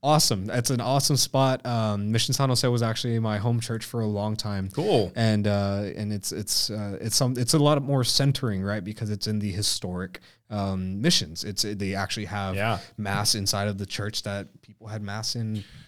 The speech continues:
Speaker 1: three, four hundred years ago.
Speaker 2: So
Speaker 1: Right.
Speaker 2: I'm, I'm probably sound very non-San Antonioan by saying this, but is San Jose the big one with the wall around it?
Speaker 1: That's right.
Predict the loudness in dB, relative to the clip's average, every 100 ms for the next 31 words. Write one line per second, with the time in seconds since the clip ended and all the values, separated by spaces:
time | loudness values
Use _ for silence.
0 | -6 0 0 0 0 0 0 -4 -6 -8
1 | -10 -4 2 4 4 2 -2 0 0 0
2 | 2 2 2 -2 -2 -4 -4 -2 0 0
3 | 0 0 0 -2 -2 -2 -2 -2 0 0
4 | 0 -2 -4 -4 -2 -2 -2 -2 0 0
5 | 2 2 4 6 6 6 4 2 2 2
6 | 0 0 2 4 4 4 0 -2 -4 -8
7 | _ -2 -2